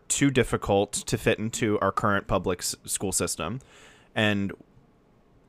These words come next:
uh, they are underperforming or they don't have an interest in learning, uh, whatever kind of connotation you wanna put on that. We will put them right into that. You're gonna learn a trade because you don't,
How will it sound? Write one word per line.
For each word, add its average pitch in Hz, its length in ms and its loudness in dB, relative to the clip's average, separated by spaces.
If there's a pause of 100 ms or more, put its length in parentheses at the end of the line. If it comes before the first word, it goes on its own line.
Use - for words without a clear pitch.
uh, 107 140 0
they 107 360 4
are 107 140 6
underperforming 101 880 2
or 101 120 2
they 98 140 2
don't 95 280 -2
have 104 140 -2
an 95 60 -2
interest 95 300 -6
in 101 180 0
learning, 95 500 2 (500)
uh, 78 140 -4
whatever 107 520 2
kind 104 300 2
of 101 340 2 (320)
connotation 107 580 2
you 92 60 -4
wanna 90 160 -2
put 98 180 4
on 87 120 -2
that. 87 180 -4
We 101 100 -2
will 98 80 0
put - 200 2
them 95 180 0
right 98 160 4
into 104 220 -4
that. 95 320 2 (380)
You're 107 160 4
gonna 104 180 2
learn 101 140 6
a 101 40 6
trade 101 360 2
because 95 300 -4
you 98 100 0
don't, 95 260 0